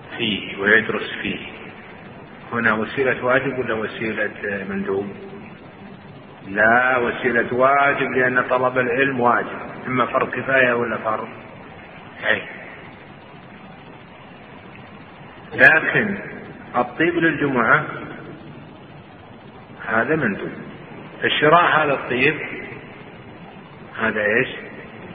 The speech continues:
وسيلة لمندوب. ولذلك نقول الوسائل لها أحكام المقاصد.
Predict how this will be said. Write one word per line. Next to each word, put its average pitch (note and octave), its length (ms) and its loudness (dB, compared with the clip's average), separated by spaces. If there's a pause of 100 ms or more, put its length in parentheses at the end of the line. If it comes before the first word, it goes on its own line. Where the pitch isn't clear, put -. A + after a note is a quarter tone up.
(220)
وسيلة C3 520 2
لمندوب. F#2 460 -4 (920)
ولذلك A#2 480 4
نقول B2+ 360 0
الوسائل G#2+ 600 2
لها A2 300 2
أحكام A2 600 4 (720)
المقاصد. G2 840 2